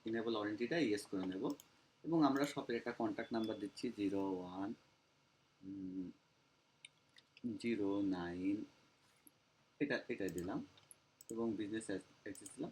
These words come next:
চুয়াডাঙ্গা। আমরা ক্রিয়েট করলাম, বিজনেস already existing। তো আমরা একটু নামটা চেঞ্জ করছি। আপনাদের যদি বিজনেস এক্সিস্টিং এরকম সমস্যা হয় তাহলে আপনারা অবশ্যই এই নাম্বারটাতে কল করবেন,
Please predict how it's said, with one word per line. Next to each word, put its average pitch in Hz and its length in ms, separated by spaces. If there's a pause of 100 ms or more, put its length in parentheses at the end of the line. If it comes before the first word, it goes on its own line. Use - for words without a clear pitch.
চুয়াডাঙ্গা। 78 420 (600)
আমরা 110 160
ক্রিয়েট 107 360
করলাম, 107 380 (960)
বিজনেস 101 420 (160)
already 95 720 (340)
existing। 143 640 (720)
তো 113 60
আমরা 113 260
একটু 113 260
নামটা 104 260
চেঞ্জ 113 260
করছি। - 340
আপনাদের 110 420
যদি 117 220
বিজনেস 117 400
এক্সিস্টিং 117 600
এরকম 110 240 (120)
সমস্যা 113 440
হয় 139 220
তাহলে 110 280
আপনারা 101 480
অবশ্যই 110 420 (540)
এই 143 120
নাম্বারটাতে 107 520
কল 107 260
করবেন, 110 300